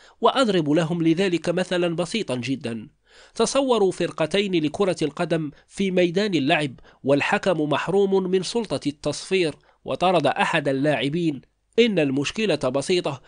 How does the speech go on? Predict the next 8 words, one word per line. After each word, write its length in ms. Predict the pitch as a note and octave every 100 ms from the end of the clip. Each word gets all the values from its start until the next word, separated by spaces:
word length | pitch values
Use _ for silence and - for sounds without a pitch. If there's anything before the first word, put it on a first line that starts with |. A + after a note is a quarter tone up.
| - -
وهي 320 | F#3 F#3 G#3+
مطروحة 500 | G#3 G#3 B3 G#3+ D#3+ E3
على 400 | D3+ D3+ D3+ B2+
هذا 260 | D#3 -
الشكل." 500 | - - D3 A#2 - - _ _ _ _ _ _ _ _ _ -
لقد 240 | E3+ A#3
جعل 420 | G#3 D4 A#3 E3
جذيرة 400 | C3+ E3+ F#3 E3